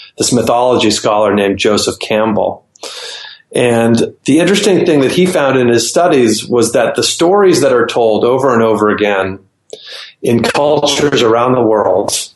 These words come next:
cultures that have never even talked to one another, completely separate, um, they all are sharing the same story. Um, whether it's the Bible or another, uh, religious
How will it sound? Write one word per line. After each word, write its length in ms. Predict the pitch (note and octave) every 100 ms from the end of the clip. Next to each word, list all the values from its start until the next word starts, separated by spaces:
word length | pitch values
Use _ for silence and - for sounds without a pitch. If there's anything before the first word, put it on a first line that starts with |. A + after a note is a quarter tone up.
| - - -
cultures 480 | D3+ D3+ D#3+ D3
that 100 | C#3+ C3+
have 120 | B2
never 420 | D3 D3+ F3+ E3
even 300 | D#3+ C#3 B2
talked 380 | - C3+ C#3+ -
to 60 |
one 200 | B2+ A2+
another, 400 | G#2 F#2+ F#2 F#2
completely 480 | - G#2+ - D3 D#3+
separate, 560 | - G2+ F2 F2+ F2 - - - - -
um, 260 | A#2+ A#2 B2
they 120 | C3+
all 220 | C#3+ E3+
are 260 | E3 B2+ G#2
sharing 440 | - - C#3+ C#3+ C3+
the 80 |
same 280 | - B2+ A#2+
story. 600 | A2+ - B2+ A2 F#2 - - _ - - - - _ _ -
Um, 480 | A#2 A2 G#2+ G#2+ F#2+
whether 200 | B2+ A#2
it's 140 | A2+
the 120 | B2
Bible 380 | A2 D3 D3 C#3+
or 400 | C#3 C3+ A2 G#2
another, 720 | G#2+ B2+ B2+ C3+ B2+ A#2+ -
uh, 280 | A2+ G#2 G#2
religious 720 | A2+ A2+ C3 B2+ B2+ - -